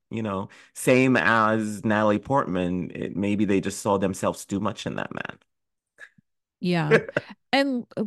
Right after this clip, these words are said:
Speaker 2: yeah, Leo is, is also kind of those, one of those actors who is, like, simultaneously extremely respected, but also, like, notoriously <laughs> overlooked. Um, like, there
Speaker 1: Yeah.
Speaker 2: was that whole meme for, for a really long time.
Speaker 1: About, yeah, him not winning an Oscar.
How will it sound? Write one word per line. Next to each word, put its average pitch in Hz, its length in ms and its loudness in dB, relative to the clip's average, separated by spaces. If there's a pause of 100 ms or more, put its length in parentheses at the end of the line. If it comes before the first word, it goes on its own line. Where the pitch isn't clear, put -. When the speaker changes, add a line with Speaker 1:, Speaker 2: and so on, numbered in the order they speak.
(160)
Speaker 2:
yeah, 165 460 0
Leo 220 380 2
is, 226 220 -2 (140)
is 175 180 -4
also 156 340 -4
kind 160 280 -6
of 151 140 -8
those, 147 540 -4 (120)
one 160 140 0
of 156 80 -2
those 170 160 4
actors 175 440 -4
who 180 120 -2
is, 170 120 -6
like, 165 160 -2
simultaneously 151 1080 -6
extremely 156 560 -4
respected, 165 640 -2
but - 80 -4
also, 170 300 -2
like, 151 240 -6
notoriously - 920 -4
<laughs> - 40 -4
overlooked. - 840 -4 (1040)
Um, 165 760 -2 (280)
like, 175 180 4
there 170 100 2
Speaker 1:
Yeah. - 0 -
Speaker 2:
was 170 120 0
that 165 140 -2
whole 170 240 -4 (140)
meme 160 560 -4
for, 160 180 -2
for 156 160 -6
a 147 120 -4
really 147 360 -4
long 147 280 -8
time. 156 480 -6
Speaker 1:
About, 87 460 2
yeah, 85 200 2
him 92 180 4
not 76 180 2
winning 76 220 2
an 67 80 -2
Oscar. - 520 -6